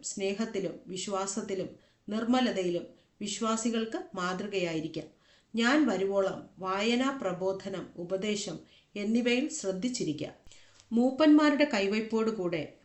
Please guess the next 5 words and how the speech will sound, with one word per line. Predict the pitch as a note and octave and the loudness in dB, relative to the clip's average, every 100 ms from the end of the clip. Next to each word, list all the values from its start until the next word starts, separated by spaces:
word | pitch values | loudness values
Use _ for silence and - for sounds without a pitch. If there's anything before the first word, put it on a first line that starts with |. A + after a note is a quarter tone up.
| - | -8
പ്രവചനത്താൽ | F#3 F#3 G3 A3 A3+ A#3 A#3+ A#3 | -4 -2 0 0 0 2 2 4
നിനക്ക് | F#3 F#3+ F#3+ | 2 0 0
ലഭിച്ചതായി | F3 F3 F#3 G3+ G3 F3 C#3 - _ _ - | -2 -2 -4 -2 -2 -2 -4 -12 _ _ -2
നിന്നിലുള്ള | G#3+ B3+ C#4 C#4 | 4 6 8 6
കൃപാവരം | C#4 G3 F3+ F#3+ F#3+ F#3+ E3 | 4 0 -2 -2 2 0 0